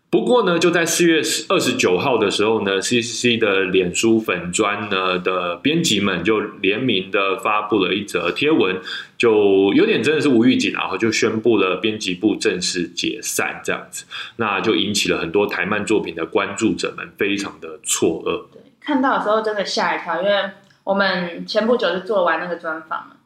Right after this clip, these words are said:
Speaker 2: 就说，诶，你们好像看起来要继续下去，结果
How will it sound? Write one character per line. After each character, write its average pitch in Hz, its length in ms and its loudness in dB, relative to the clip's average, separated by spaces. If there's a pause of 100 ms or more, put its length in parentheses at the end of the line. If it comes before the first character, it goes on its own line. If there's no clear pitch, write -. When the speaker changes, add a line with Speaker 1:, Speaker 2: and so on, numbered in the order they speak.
Speaker 2:
就 196 80 -14
说， 190 200 -4
诶， 269 340 -8
你 190 80 -10
们 202 120 -6
好 175 120 0
像 196 180 -4
看 226 160 -8
起 - 80 -10
来 160 100 -4
要 170 80 -2
继 214 160 -6
续 202 140 -10
下 185 180 -4
去， 165 220 -12
结 175 140 -6
果 185 320 -4